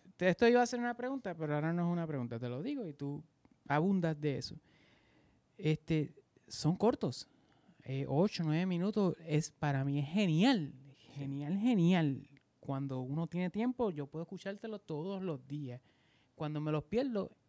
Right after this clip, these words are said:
Speaker 1: en cuarenta minutos escucho casi la semana completa o me pongo al día con tres y a mí eso me volaba la cabeza. Yo, "Este chamaco me está digiriendo lo que necesito escuchar en el acento puertorriqueño,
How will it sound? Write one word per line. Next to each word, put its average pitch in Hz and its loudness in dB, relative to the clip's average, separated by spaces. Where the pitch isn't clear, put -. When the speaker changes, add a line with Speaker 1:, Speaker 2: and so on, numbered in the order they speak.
Speaker 1:
en 147 -12
cuarenta 143 -8
minutos 190 -6
escucho 160 -16
casi 165 -12
la 170 -10
semana 160 -8
completa 160 -6
o 139 -4
me 139 -6
pongo 156 -4
al 165 -8
día 190 -2
con 185 0
tres 247 0
y 160 -2
a 143 0
mí 240 4
eso 302 2
me 302 6
volaba 131 0
la - -10
cabeza. 131 -12
Yo, 139 -8
"Este 151 -4
chamaco 277 0
me 139 -6
está 139 -2
digiriendo 214 2
lo 151 -8
que 147 -6
necesito 135 -6
escuchar 269 -2
en 135 -8
el 131 -8
acento 151 -8
puertorriqueño, 208 -4